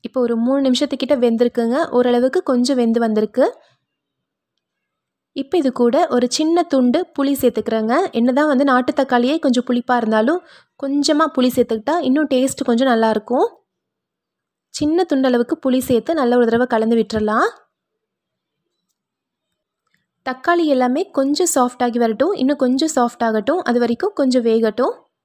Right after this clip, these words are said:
இன்னும் ஒரு ரெண்டு நிமிஷம் வேக வச்சு எடுத்துக்கலாம். பாருங்க, இப்போ தக்காளி எல்லாமே நல்லா வெந்திருக்கும், தண்ணி எல்லாம் வெளில வந்திருக்கு பாருங்க. இந்த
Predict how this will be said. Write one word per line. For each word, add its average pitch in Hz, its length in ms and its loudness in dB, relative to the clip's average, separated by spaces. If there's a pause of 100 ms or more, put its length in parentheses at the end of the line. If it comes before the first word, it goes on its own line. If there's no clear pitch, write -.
(840)
இன்னும் 359 240 -2
ஒரு 262 120 0
ரெண்டு 240 220 0
நிமிஷம் 247 380 -2
வேக 233 180 2
வச்சு 226 180 -2
எடுத்துக்கலாம். 214 480 -6 (220)
பாருங்க, 240 260 -2 (760)
இப்போ 262 200 -2
தக்காளி 262 360 0
எல்லாமே 240 300 0
நல்லா 233 280 0
வெந்திருக்கும், 233 580 -2 (240)
தண்ணி 247 300 -2
எல்லாம் 254 220 -4
வெளில 226 200 0
வந்திருக்கு 220 360 -2
பாருங்க. 220 280 -2 (4000)
இந்த 330 140 2